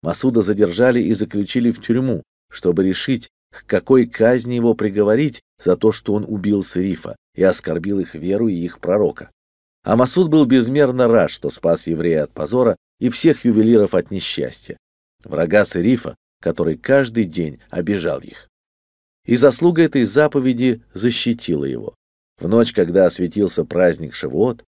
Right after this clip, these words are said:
небо затянули тучи, и начался проливной дождь. Большая редкость для этого времени года. Потоки воды подмыли фундаменты многих домов. Стена тюрьмы тоже рухнула,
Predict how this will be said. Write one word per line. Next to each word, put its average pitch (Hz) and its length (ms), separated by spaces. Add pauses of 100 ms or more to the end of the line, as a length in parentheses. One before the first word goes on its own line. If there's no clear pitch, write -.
(300)
небо 147 320
затянули 127 500
тучи, - 480 (360)
и - 80
начался 110 460
проливной 113 540
дождь. 85 500 (460)
Большая 110 480
редкость 113 400
для 98 160
этого 90 240
времени 90 400
года. 87 400 (440)
Потоки 123 360
воды 117 260
подмыли 117 420
фундаменты 113 680
многих 117 440
домов. 107 460 (420)
Стена 104 380
тюрьмы 90 460 (260)
тоже 147 300
рухнула, 120 580